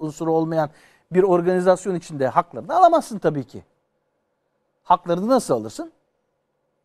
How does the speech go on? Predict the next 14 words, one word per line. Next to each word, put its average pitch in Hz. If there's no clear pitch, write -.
Güçlü 190
bir 151
organizasyonla 131
alırsın. 101
Ama 220
yani 208
hem 277
bu 262
olmayacak, 208
hem 226
işte -
"Benim 226
hakkımı 208
koruyun." 175